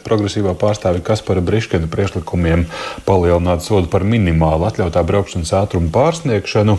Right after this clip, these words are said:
Tātad pašlaik, ja fiksē ātrumu pārkāpumu līdz desmit kilometriem stundā, piemēro brīdinājumu, un divi brīdinājumi summējas, un tad jau ir jāmaksā sods. Un satiksmes ministrs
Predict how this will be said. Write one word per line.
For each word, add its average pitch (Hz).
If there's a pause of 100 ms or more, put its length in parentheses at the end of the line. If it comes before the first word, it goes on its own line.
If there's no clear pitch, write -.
(140)
Tātad 90
pašlaik, 113
ja 90
fiksē -
ātrumu 85
pārkāpumu 85
līdz 82
desmit 92
kilometriem 87
stundā, 131 (420)
piemēro 107
brīdinājumu, 82
un 85
divi 123
brīdinājumi 104
summējas, 120
un 90
tad 101
jau 95
ir 92
jāmaksā 87
sods. 80 (360)
Un -
satiksmes 151
ministrs 123